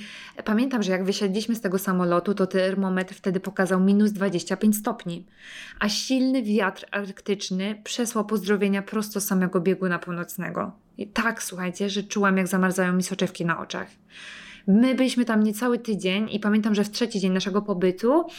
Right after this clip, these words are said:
mieliśmy zaplanowaną wycieczkę na szczyt o nazwie Trollsteinen, czyli kamień trola.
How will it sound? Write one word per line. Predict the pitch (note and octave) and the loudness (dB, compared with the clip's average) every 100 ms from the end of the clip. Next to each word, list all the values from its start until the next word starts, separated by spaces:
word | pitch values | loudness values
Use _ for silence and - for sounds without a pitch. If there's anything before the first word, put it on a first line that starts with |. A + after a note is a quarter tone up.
| - - G#3+ | -18 -4 0
mieliśmy | G#3+ A3+ | 2 2
zaplanowaną | G#3+ G#3+ G#3 G3+ G3+ G3 | 0 2 0 2 0 0
wycieczkę | F#3 F#3+ G#3+ - | -2 -4 -4 -2
na | G3 F#3+ | -2 -2
szczyt | - G#3 G#3 | -4 -6 -2
o | F#3+ | 0
nazwie | F#3+ E3+ G3 | 0 2 -2
Trollsteinen, | G3 A3 G3+ - - E3+ E3 E3 F#3+ C4 C4+ - - - | -2 -2 -2 -4 -8 -6 -6 -4 -2 -2 -4 -14 -16 -6
czyli | F#3+ G3 | 0 0
kamień | G3+ G3 F#3 | 2 2 2
trola. | F3+ E3+ E3+ G#3+ C4+ | 2 0 0 0 -4